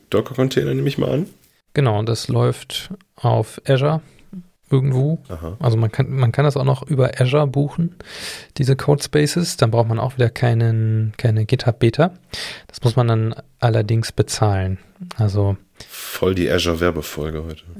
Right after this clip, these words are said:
Speaker 2: Ja, ein bisschen.
Speaker 1: <laughs>
Speaker 2: Aber Microsoft macht halt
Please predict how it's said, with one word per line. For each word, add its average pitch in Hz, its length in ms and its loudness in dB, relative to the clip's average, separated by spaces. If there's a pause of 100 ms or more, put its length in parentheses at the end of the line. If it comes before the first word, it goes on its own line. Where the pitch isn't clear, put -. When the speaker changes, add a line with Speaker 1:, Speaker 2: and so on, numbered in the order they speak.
Speaker 2:
Ja, 120 400 2 (200)
ein 113 100 2
bisschen. 110 440 2 (120)
Speaker 1:
<laughs> - 80 -10
Speaker 2:
Aber 113 340 2
Microsoft 120 600 0
macht 127 220 0
halt 107 180 2